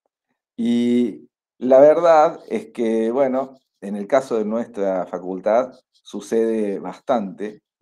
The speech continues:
que, que, mm, hay una tendencia de los alumnos a generar cierto tipo de picardías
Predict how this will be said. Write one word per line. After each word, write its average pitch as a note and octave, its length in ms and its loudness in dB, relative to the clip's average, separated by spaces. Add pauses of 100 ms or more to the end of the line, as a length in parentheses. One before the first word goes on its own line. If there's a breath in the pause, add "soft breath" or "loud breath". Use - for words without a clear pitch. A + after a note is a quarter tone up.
que, E2 640 -12 (540)
que, F2+ 380 -10 (280)
mm, E2 540 -16 (800)
hay G#2+ 180 0
una G#2 140 -6
tendencia G2 640 -6
de F2 80 -8
los F2 140 -8
alumnos G2 500 -8
a D2+ 160 -16
generar E2+ 480 -10
cierto E2+ 520 -12
tipo E2 280 -12
de C#2 240 -14 (160)
picardías F#2 720 -4